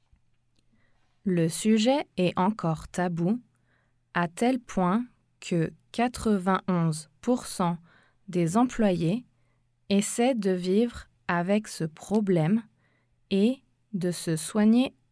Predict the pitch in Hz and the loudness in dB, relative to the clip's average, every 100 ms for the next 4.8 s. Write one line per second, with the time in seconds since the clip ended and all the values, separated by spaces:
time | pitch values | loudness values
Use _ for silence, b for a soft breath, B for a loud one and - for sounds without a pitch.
0 | 202 196 175 165 233 247 _ _ _ _ | 0 2 2 2 0 -2 _ _ _ _
1 | _ _ _ - 175 160 - 240 254 190 | _ _ _ -4 -4 -2 0 2 2 0
2 | 208 247 - _ _ - 175 160 190 233 | -2 -4 -14 _ _ -4 -2 0 0 2
3 | 202 180 170 160 170 208 - _ - 160 | 2 0 -2 0 -2 -6 -16 _ -6 -2
4 | 156 190 214 - 170 160 220 | 0 0 -4 -4 -2 0 -2